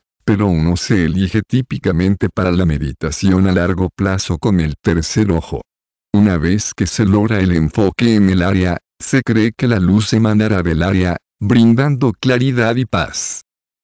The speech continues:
Además del despertar espiritual, también se cree que la meditación del tercer ojo tiene algunas aplicaciones prácticas.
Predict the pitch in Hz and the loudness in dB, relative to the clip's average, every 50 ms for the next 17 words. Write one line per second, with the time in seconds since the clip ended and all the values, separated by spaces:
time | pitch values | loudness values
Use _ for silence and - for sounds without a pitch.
0 | _ _ _ _ _ - 107 104 101 101 107 117 135 147 - - 101 92 85 76 | _ _ _ _ _ -4 -2 0 2 2 2 2 2 0 0 0 0 0 0 -2
1 | 71 73 - - - - 78 71 71 - - 92 92 87 - - - 90 69 71 | -4 -6 -8 -6 -4 -4 -4 -4 -4 -4 -2 -2 -2 -2 -4 -6 -8 -8 -8 -8
2 | 65 - - - 85 78 73 80 80 78 - _ _ _ - 120 113 110 110 104 | -10 -8 -4 -2 -2 0 0 -2 -4 -6 -8 _ _ _ 0 2 2 2 2 2
3 | 98 85 82 90 104 104 - - 107 101 98 - _ _ - 120 110 110 113 113 | 2 2 2 2 0 -2 -2 -2 -2 -2 -4 -6 _ _ -4 -2 0 0 0 0
4 | - - 131 120 107 101 101 95 85 92 87 - 80 78 - - 101 101 101 98 | -2 -2 0 0 2 2 2 2 2 0 -2 -4 -6 -6 -4 0 2 2 4 4
5 | 98 98 87 95 87 82 - 104 85 85 80 - - 107 107 101 82 85 85 - | 4 2 2 2 0 0 0 0 0 0 -2 -2 -2 0 0 2 0 0 0 0
6 | 95 95 85 - - 127 120 120 120 127 135 123 104 85 76 80 95 98 107 107 | -2 -2 -2 -2 0 0 2 2 2 2 0 0 -2 -2 -2 0 0 2 2 0
7 | 104 - - 92 78 - 82 82 76 - 85 85 90 - - 95 90 85 85 87 | 0 -2 -2 -4 -4 -4 -4 -4 -4 -2 -4 -4 -2 -2 0 0 2 2 2 2
8 | 107 117 - - - - 95 82 76 - - - 73 - - 67 - - - - | 0 0 -4 -6 -4 -2 -2 -2 -4 -6 -10 -12 -10 -8 -8 -8 -8 -8 -8 -8
9 | - - | -10 -12